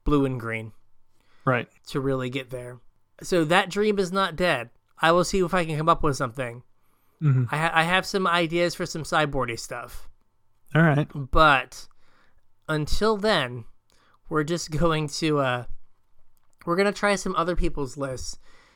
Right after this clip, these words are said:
Speaker 1: and see what
Speaker 2: Mm-hmm.
Speaker 1: we come up with. And, like, maybe I will play a deck for more than a day
Speaker 2: <laughs>
Speaker 1: so I can actually, like, get good with it. Because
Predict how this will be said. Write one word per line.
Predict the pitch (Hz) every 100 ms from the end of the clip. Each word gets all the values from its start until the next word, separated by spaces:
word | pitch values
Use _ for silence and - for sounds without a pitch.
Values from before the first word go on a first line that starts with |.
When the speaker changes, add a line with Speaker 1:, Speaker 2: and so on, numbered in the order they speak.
| _
Speaker 1:
and | - 139
see | 165
what | 165
Speaker 2:
Mm-hmm. | 214
Speaker 1:
we | 147
come | 156 151
up | 139
with. | 139 120
And, | 151 139
like, | 135 131 131 _ -
maybe | 156 165 165 160 160 160 156 - - _
I | 156 156
will | 156
play | - 151 143 143
a |
deck | 135 135 127 - - - - - - -
for | - 147
more | 139 139 139
than | 139 135 147
a | 139
day | 127 127 123 123 117 - _ _ - - - -
Speaker 2:
<laughs> | 131 - 139 - 170 - 156 -
Speaker 1:
so | - 156
I | 131
can | 127 147
actually, | 135 131 - 147
like, | 131 127 - _ -
get | 151 151 - - 139
good | 147
with | 135 127
it. | 123 123 - _
Because | 151 143 156 143 139 -